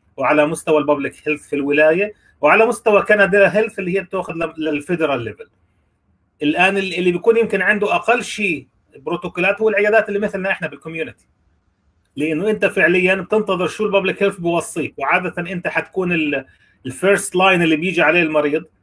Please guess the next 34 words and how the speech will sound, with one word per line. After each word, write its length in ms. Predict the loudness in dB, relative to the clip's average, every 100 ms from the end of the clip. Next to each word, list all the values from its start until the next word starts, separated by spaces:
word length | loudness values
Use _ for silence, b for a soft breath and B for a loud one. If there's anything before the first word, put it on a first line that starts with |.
| _ _ _ -8
أنت 180 | -4
دورك 440 | -2 2 2 2 0
إنه 160 | -6
كيف 360 | -2 -4 -4 -16 _
تخفف 480 | 0 0 0 -10
من 100 | -8
انتشار 440 | -8 -8 -6 -2 -2
المرض 300 | -2 -2 -2
عندك 260 | -2 -4
في 100 | -6
العيادة، 500 | -4 -2 0 -2 -4 -6
فبكون 360 | -8 -6 -6
بروتوكولات 480 | -4 -4 -2 -2 0
معينة 220 | -2 -2
كيف 200 | -4 -10
تخفف 340 | -10 -10 -10 -12
انتشار 420 | -12 -8 -4 -4
المرض 360 | -6 -4 -4 -6 _ _ _ _ -8
وكيف 320 | -2 -2 -2
تشخصه، 640 | -2 -2 0 -4 -2 -2 -2 _
يعني 240 | -8 -6 -2
أو 120 | 0
على 120 | 2
الأغلب 260 | 4 4 2
أنت 120 | 2
ما 120 | 2
حتشخص، 420 | 0 0 0 0
أنت 140 | -4 -4
حتشك 460 | -4 -2 -2 -4 -4
فيه، 260 | -8 -6
كيف 220 | -6 -6
تشك 400 | -6 -6 -8 -8
فيه 260 | -8 -6 -4
بسرعة 580 | -4 -2 0 0 -2